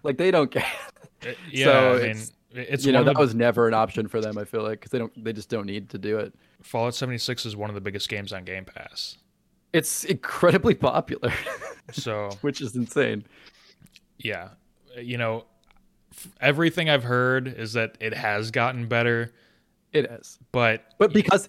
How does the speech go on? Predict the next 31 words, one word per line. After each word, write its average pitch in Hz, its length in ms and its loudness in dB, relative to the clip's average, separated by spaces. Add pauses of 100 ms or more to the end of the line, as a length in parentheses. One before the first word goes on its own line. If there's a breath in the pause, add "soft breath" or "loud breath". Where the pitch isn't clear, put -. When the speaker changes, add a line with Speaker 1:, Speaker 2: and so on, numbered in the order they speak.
Speaker 1:
in 190 160 4
spite 175 460 2
of 156 100 0
what 135 180 2
they 120 140 0
did, 135 400 -4
like, 117 160 -6
they're, 123 160 4
they 123 260 2
just 131 200 -4
decided 123 400 2
to - 80 -4
ma-, 120 100 0
they 123 140 0
added 117 260 2
N 110 100 -4
P 113 160 -8
Cs. 151 280 -4
They 160 100 -2
made 175 180 4
it, - 220 0
they 127 120 -2
got 123 220 2
rid 120 140 -2
of 120 120 0
a 120 40 0
lot 110 240 0
of 107 80 -4
the 107 120 -6
online, 110 460 -4
like, 131 180 -6